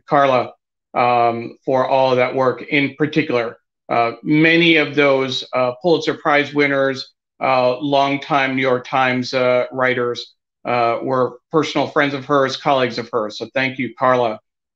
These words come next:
uh, for everything that you, that you did. Uh, Ken Fisher, uh, is watching from Iowa. Thank you, uh, Ken. Uh, Ellen Austin is watching from, uh,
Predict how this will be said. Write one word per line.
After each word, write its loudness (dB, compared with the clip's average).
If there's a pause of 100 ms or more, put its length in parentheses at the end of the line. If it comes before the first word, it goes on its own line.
uh, 0
for -4
everything -2
that 0
you, -6 (120)
that 0
you -4
did. 2 (480)
Uh, 2
Ken 2
Fisher, 0
uh, 2
is 0
watching 0
from -2 (120)
Iowa. 2
Thank 0
you, 0
uh, 4 (100)
Ken. 0 (280)
Uh, 4
Ellen 2
Austin 2
is 0
watching -2
from, 0
uh, -2